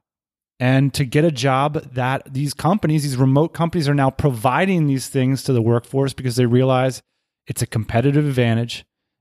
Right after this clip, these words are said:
and you can grow a great business and a business at scale with a remote staff and with staff that value things like location flexibility and time and schedule freedom.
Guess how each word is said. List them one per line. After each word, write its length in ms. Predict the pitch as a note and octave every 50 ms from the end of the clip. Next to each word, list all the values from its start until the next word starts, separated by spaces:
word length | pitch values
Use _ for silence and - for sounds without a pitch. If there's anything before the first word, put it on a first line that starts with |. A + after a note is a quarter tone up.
| _ -
and 140 | - A2+ A#2+
you 80 | A2
can 140 | G#2 A#2 A2+
grow 280 | A2+ A#2+ A#2+ A#2 A2 -
a 100 | - A2
great 400 | G#2 G2+ G#2+ A2+ A#2+ C3 B2+ B2+
business 580 | A#2+ A2+ G2+ G#2+ G#2+ G2 - - - - - _ _ _ _ _ _ _ _ _ -
and 100 | A#2+ A#2
a 80 | A#2+
business 420 | A#2 - C#3 C#3+ B2+ E3 D#3+ - - -
at 160 | C3 C#3 -
scale 720 | - - - - C3 C3 E3 F3+ C3 G#2 A2 A#2+ A#2+ _ _ _ _ _ _ _ _
with 220 | - A#2+ B2+ C3 -
a 60 | C3+
remote 320 | C3 B2+ B2+ B2+ C3 C3
staff 400 | - - C3+ C3+ D#3+ E3 C#3 - -
and 220 | B2+ C#3 E3+ F3
with 120 | D#3 D#3 -
staff 380 | - - C#3+ C3 D3 D3+ -
that 140 | - D3 -
value 480 | B2+ G2+ A2 A#2+ B2+ D#3+ G3 F3 D#3 C3+
things 560 | - - C3 C3+ D3+ E3 D3+ - - - - _ _ _ _ _ _ _ _ _ -
like 160 | B2+ B2+ -
location 560 | C3 C3 B2+ - - D#3 D#3+ D#3 - E3 D3+
flexibility 760 | - - C#3+ C#3 - - C#3+ B2 B2 B2 C3 C#3+ D3 D#3+ D#3
and 160 | C#3+ C#3 B2
time 440 | - - - A#2+ A#2 A#2+ C3+ C#3+ D3
and 100 | C#3 B2
schedule 400 | - - - A2 A#2 A#2+ C3+ C3+
freedom. 540 | - - - D#3+ G3 G3+ E3+ G#2+ F#2 E2